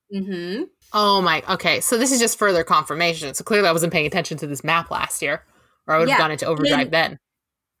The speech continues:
Speaker 1: in one scene, Queen Ming can be heard telling Queen Amber that royals in Belgravia have been marrying outside of their class for some time.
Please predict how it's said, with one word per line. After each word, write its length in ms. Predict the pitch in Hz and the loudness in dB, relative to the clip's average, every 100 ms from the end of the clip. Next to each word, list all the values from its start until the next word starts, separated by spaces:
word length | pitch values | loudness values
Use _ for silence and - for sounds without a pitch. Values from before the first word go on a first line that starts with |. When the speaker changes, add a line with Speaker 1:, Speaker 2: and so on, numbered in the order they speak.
| _ - | _ -4
Speaker 1:
in 200 | 262 254 | 0 2
one 220 | 277 392 | 4 2
scene, 420 | 403 302 247 233 214 | 2 2 2 0 -4
Queen 500 | - - 285 269 254 | -10 -4 0 2 2
Ming 400 | 302 320 247 240 | 2 0 0 -4
can 300 | - 254 233 | -4 -2 0
be 140 | 233 | -2
heard 300 | 220 233 220 | -2 2 2
telling 300 | 214 233 214 | 0 -2 -2
Queen 300 | 202 226 190 180 247 | -4 -6 -4 -6 -2
Amber 540 | 311 240 220 196 196 - - _ | -2 0 0 -2 -4 -14 -20 _
that 260 | 233 - 196 | -2 -2 -2
royals 400 | 240 277 339 311 | -2 0 -2 -2
in 220 | 240 233 | -2 0
Belgravia 720 | 214 202 202 247 370 302 240 | -2 -4 -2 0 0 0 0
have 180 | 226 220 | 0 0
been 140 | 220 | 0
marrying 240 | 214 226 240 | 0 0 0
outside 340 | 226 233 262 240 | 0 0 -2 -4
of 80 | |
their 100 | 220 | -4
class 440 | 220 233 226 240 - | -4 0 0 0 -8
for 120 | 208 | -6
some 240 | - 247 | -4 -2
time. 420 | 254 339 208 - | -2 -4 -4 -8